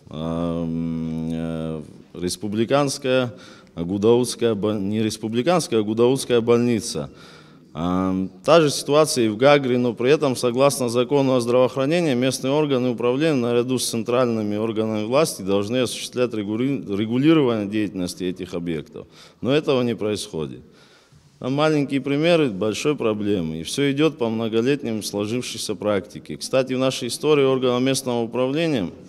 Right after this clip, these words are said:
есть опыт и централизации структурных подразделений администрации. Речь в, в, в этом случае идет о загсах,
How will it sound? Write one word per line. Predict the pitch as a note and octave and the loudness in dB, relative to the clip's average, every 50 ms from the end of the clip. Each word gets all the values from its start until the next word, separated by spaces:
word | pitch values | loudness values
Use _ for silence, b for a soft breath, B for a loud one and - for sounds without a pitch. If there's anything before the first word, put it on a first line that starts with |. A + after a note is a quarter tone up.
| B B B B B B B - - | B B B B B B B -10 -4
есть | G2 G#2 B2+ C3 B2 B2 - - | 2 6 6 6 6 4 2 4
опыт | D3 D#3+ D3 D3+ A#2 G2 - - B B B B B B B B B B B | 4 4 4 4 0 -2 -2 -4 B B B B B B B B B B B
и | - A#2+ B2+ | -2 -2 -2
централизации | - - B2 B2+ A2 A#2 B2+ B2+ B2 A#2 B2 D3 D#3 D#3+ D3+ - C3+ B2 | -2 -2 -2 -2 2 4 4 4 4 4 6 6 6 6 6 4 -2 -2
структурных | A2+ - - A2 A2 A2 - D3 D3 C#3+ C#3 B2+ A#2+ - | -2 -2 -4 -4 -4 -2 -2 0 2 4 4 2 2 0
подразделений | - A2 A2 A2 A2+ A2+ A2 G2+ G#2+ A2 A#2 B2+ C3+ C3+ C3 B2 | 0 0 2 4 4 2 2 0 -2 0 0 2 2 2 2 0
администрации. | A2+ G#2 G#2+ A#2 A#2 A2+ A2+ - A2+ A2+ A2 G2+ F2+ - - D#2+ D2+ D#2 | 0 0 -2 -2 -2 -2 -2 0 0 2 2 2 0 -4 -8 -6 -6 -4
Речь | E2 G2+ C3 D3 C3 - - - - - - - - - | 0 2 2 0 0 -2 -8 -12 -14 -18 -20 -20 -20 -20
в, | - E2 | -18 -16
в, | D#2+ E2 F2 E2+ E2+ E2+ - - - - - - - G2 F#2 - E2 E2+ | -14 -12 -12 -12 -14 -16 -18 -20 -20 -20 -20 -20 -20 -20 -16 -14 -6 2
в | G2 | 6
этом | C3 C#3+ D3 C#3 B2 A2+ A#2 A2 | 6 6 6 6 2 -2 -2 -4
случае | - - C#3 D3+ D#3 D3 - - A2+ | -4 -4 -4 -4 -4 -4 -4 -4 -2
идет | G2+ F#2+ A#2 B2 A#2+ A#2+ | -2 0 0 0 0 0
о | A2+ | -2
загсах, | F#2+ G2 G2 F#2 F2 - - - F2 - - - | 0 0 0 -2 -2 -4 -8 -8 -8 -8 -10 -14